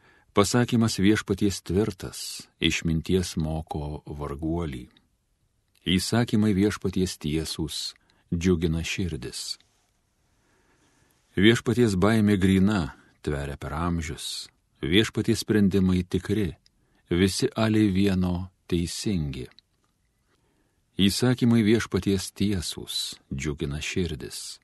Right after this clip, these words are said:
Ir tarnas tavasis jų trokšta laikytis, kas tik gerbia juos, tas didį atpildą gauna.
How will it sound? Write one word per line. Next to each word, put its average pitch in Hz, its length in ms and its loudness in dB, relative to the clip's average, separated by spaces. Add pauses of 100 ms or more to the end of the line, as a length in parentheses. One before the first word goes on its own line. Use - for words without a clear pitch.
(1600)
Ir 104 180 8
tarnas 131 400 4
tavasis 117 480 2
jų 110 160 2
trokšta 107 480 4
laikytis, 92 1040 -2 (320)
kas - 180 -2
tik 80 160 0
gerbia 92 400 2
juos, 85 540 -8 (260)
tas 95 240 4
didį 107 320 4
atpildą 87 640 -4
gauna. 60 540 -12